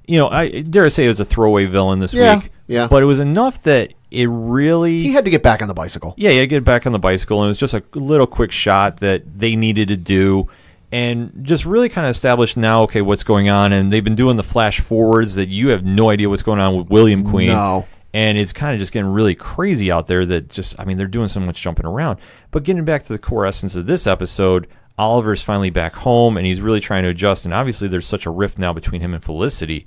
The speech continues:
Speaker 2: Mm-hmm.
Speaker 1: over what's happened that obviously it started off very happy, and then he's now seeing the influence, dare I say, Laurel is having on her?
Speaker 2: A little bit.
Speaker 1: Because it seems that suddenly out of nowhere
Speaker 2: They're
Speaker 1: she
Speaker 2: real buddy-buddy.
Speaker 1: They're real buddy-buddy. And th-, I mean, for me, this is just,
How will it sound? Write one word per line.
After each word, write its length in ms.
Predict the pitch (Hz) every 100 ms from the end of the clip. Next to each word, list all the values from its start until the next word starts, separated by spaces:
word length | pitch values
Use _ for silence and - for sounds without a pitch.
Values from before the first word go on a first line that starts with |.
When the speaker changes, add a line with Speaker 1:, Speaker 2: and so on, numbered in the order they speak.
| -
Speaker 2:
Mm-hmm. 400 | 127 147 156 143
Speaker 1:
over 180 | 101 101
what's 220 | 95 -
happened 380 | 120 127 95 80
that 100 | 80
obviously 360 | 92 95 95
it 80 | 87
started 280 | - 101 92
off 200 | 87 82
very 200 | 95 90
happy, 360 | 98 113 117 98
and 100 | 92
then 140 | 90 - - _
he's 240 | - 131
now 200 | 123 110
seeing 320 | 101 117 104
the 120 | 95 98
influence, 560 | 101 - 104 98 - - _
dare 220 | - 214 277
I 60 |
say, 200 | 277 254
Laurel 520 | 165 110 110 123 151 151
is 100 | -
having 320 | 147 147 151
on 140 | 147
her? 260 | 143 156 151 -
Speaker 2:
A 120 | 135
little 240 | 190 240
bit. 280 | 202 120 - - - _ _
Speaker 1:
Because 440 | 135 139 156 127 -
it 140 | 143
seems 300 | - 202 196
that 160 | 139 104
suddenly 580 | - - 226 185 143 123
out 180 | 120 110
of 80 |
nowhere 880 | 95 101 120 135 107 90 85 85 82 - _ _ _ _ _ -
Speaker 2:
They're 140 | 127
Speaker 1:
she 80 | -
Speaker 2:
real 160 | 117 113
buddy-buddy. 460 | 104 104 87 85
Speaker 1:
They're 220 | 120 131
real 200 | 127 151
buddy-buddy. 640 | 127 101 117 98 87 85 80
And 160 | 139
th-, 180 | 175 143
I 80 | 180
mean, 180 | 185 175
for 120 | 170
me, 320 | 165 247 294
this 240 | 208 123
is 120 | 123 107
just, 300 | 120 -